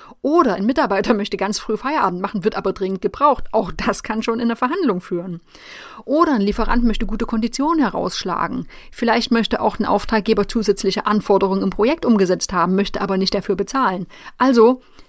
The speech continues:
das sind auch alles Verhandlungen, auch wenn du das vielleicht noch gar nicht so gesehen hast. Wenn wir jetzt mal schauen, wie das traditionelle Verhandeln, also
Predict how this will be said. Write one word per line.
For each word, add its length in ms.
das 240
sind 240
auch 220
alles 260
Verhandlungen, 760
auch 240
wenn 140
du 80
das 140
vielleicht 240
noch 100
gar 140
nicht 120
so 80
gesehen 360
hast. 280
Wenn 200
wir 60
jetzt 180
mal 340
schauen, 540
wie 120
das 200
traditionelle 640
Verhandeln, 520
also 220